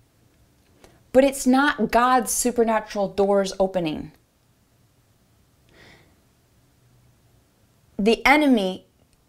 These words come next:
can make things to happen. Like, if you, if you are working with someone who's, who, who's not of God and is working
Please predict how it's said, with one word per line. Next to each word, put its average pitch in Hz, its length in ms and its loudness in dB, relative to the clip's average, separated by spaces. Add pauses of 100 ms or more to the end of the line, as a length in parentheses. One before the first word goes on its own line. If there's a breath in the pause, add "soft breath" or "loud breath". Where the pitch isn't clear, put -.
(760)
can 220 520 0 (800)
make 247 520 2
things 240 340 2
to 208 80 0
happen. 196 680 -2 (1300)
Like, 220 260 4
if 247 180 6
you, 277 380 4
if 240 180 2
you 277 480 4 (920)
are 214 160 6
working 240 460 4
with 202 140 0
someone 180 600 -2 (1000)
who's, 196 460 -2 (240)
who, 196 380 0
who's 185 200 0
not 202 240 2
of 175 160 0
God 175 360 4
and 175 120 -4
is 175 140 -2
working 185 680 -2